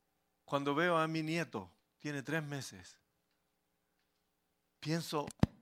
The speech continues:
¿cómo alguien puede decir,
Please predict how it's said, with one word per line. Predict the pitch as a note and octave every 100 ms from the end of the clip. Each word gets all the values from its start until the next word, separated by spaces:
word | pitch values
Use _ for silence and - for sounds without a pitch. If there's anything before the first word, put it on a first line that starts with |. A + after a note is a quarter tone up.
| _ _ _ _ _ _ _ _ _ _ _ _ _ _ _ _ _ _
¿cómo | - G3+ G#3+ G#3 D#3+
alguien | E3+ G3 F#3+ F#3+
puede | - F3+ F3 F#3
decir, | E3+ - G#3 G3+ G#3